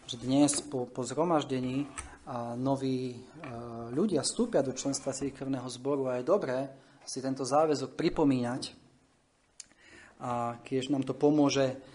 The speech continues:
a, si pripomenúť teda, ako sa máme správať voči, a, ostatným členom cirkevného zboru. A, takže ten záväzok, a,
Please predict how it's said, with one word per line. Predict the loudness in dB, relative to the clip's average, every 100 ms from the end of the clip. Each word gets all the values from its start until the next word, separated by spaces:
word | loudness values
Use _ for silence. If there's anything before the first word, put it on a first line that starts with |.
| -12 -8 -6 -4
a, | 0 2 2 0 -2 -8 -16 _
si | -18
pripomenúť | -4 -2 0 0 0 -4 -10 -10
teda, | -8 -8 -12 -18 _ _ _ _ -2
ako | 0 -2
sa | -10 -12
máme | -14 -12
správať | -12 -12 -10 -8 -8 -12 -18 _ _ -20 _ -14
voči, | -10 -8 -8 -8 -14 -20 -20 -20 -20 -18
a, | -14 -12 -14 -16 -18 -10
ostatným | -10 -8 -10 -10 -10
členom | -4 -2 -2 -4
cirkevného | -6 -8 -10 -10 -8 -10 -12
zboru. | -8 -8 -8 -12 -18 _ _ _ _ _ _ _ _ _ _ -20 -20 -20 -20 -20 -20 -20 _ -12
A, | -6
takže | -4 -4 -2
ten | 2
záväzok, | 8 8 8 4 4
a, | 0